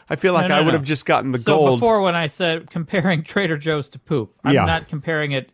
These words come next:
Speaker 2: to pooping
Speaker 1: Yeah.
Speaker 2: and your body being able to poop.
Speaker 1: Yeah.
Speaker 2: I'm p-, preparing it. I'm comparing it to shit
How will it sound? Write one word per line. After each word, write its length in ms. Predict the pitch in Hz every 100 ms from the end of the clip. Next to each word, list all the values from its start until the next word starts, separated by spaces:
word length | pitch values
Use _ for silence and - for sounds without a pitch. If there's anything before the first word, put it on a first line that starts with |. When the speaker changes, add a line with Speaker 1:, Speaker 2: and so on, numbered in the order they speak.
| _
Speaker 2:
to 440 | - 143 123 120 - _
pooping 600 | - 190 - 208 127 139 - _ _ -
Speaker 1:
Yeah. 140 | 113
Speaker 2:
and 60 | 143
your 100 | 127
body 360 | 151 165 151
being 260 | 139 147 139
able 220 | 165 156
to 120 | - 117
poop. 300 | 120 104 - -
Speaker 1:
Yeah. 220 | 123 95 113
Speaker 2:
I'm 180 | 135 135 _
p-, 120 | - - _ -
preparing 460 | 143 - 196 175
it. 120 | 156 - _ -
I'm 60 | 160
comparing 380 | 175 233 220
it 140 | 165 -
to 100 | 135
shit 480 | - - 151 -